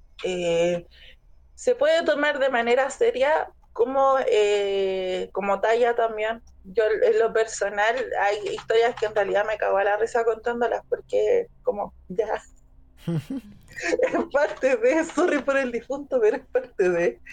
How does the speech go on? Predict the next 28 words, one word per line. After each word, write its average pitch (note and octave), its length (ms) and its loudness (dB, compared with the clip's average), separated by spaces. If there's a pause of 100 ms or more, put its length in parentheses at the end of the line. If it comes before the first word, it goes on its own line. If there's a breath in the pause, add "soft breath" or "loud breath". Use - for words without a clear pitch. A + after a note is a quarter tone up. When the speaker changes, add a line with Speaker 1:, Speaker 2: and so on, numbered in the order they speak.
(600 loud breath)
Speaker 1:
Eh, F#3 580 2 (400 soft breath)
pero A3+ 260 4
es A#3 60 -6
bueno B3+ 240 2
hablarlo, C4 420 2 (140)
es - 260 -2
sano, G#3+ 440 -2 (200)
mentalmente A#3 760 -2
es B3 140 -6
sano, G#3+ 360 0
porque G#3 240 -8
lle-, G3+ 280 -4
en G3+ 140 -4
realidad G3+ 240 -2
llega A3 280 2
un A#3 100 -2
momento A#3+ 420 -2
que - 100 -4
tú A3 140 -4
te A4+ 140 0
cuestionas G4+ 380 -6
y - 40 -6
decís, A3+ 300 -4
"Chucha, G#3+ 260 -2
estoy G#3+ 200 -2
imaginándolo, A3 760 -2
estoy A3 160 -2
soñando, G#3 480 -4